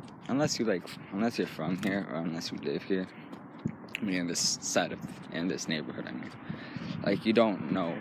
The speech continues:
you don't understand it really, 'cause, like, yeah, I don't live,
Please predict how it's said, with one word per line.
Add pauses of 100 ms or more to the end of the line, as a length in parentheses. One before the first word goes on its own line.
(300)
you
don't
understand
it
really, (400)
'cause,
like, (1300)
yeah, (2000)
I
don't
live,